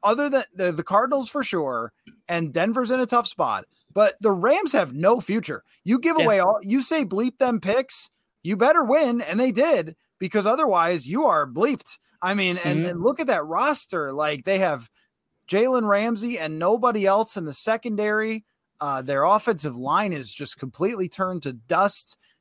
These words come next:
Speaker 1: Cooper Kupp gets hurt and you have no receivers. They're trying to pick up the ghost of Allen Robinson. Like,
Speaker 2: <laughs>
Speaker 1: they've got nothing.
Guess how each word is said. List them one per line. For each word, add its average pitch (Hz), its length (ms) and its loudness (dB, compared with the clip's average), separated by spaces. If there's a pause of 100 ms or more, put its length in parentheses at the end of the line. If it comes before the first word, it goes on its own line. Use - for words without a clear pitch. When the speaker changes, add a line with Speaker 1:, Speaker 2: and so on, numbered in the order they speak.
(120)
Speaker 1:
Cooper 202 300 -2
Kupp 208 280 2
gets 180 220 0
hurt 185 160 2
and 175 80 -8
you 156 60 -2
have 175 140 -2
no 170 160 0
receivers. 202 720 -2
They're 160 100 -4
trying 175 280 0
to 156 60 -4
pick 185 240 -4
up 175 220 2
the 151 80 -4
ghost 165 420 -2
of 143 100 -6
Allen 160 300 0
Robinson. 202 680 2
Like, 143 300 -2 (400)
Speaker 2:
<laughs> - 60 -20 (260)
Speaker 1:
they've 240 240 0
got 233 260 2
nothing. 180 600 -2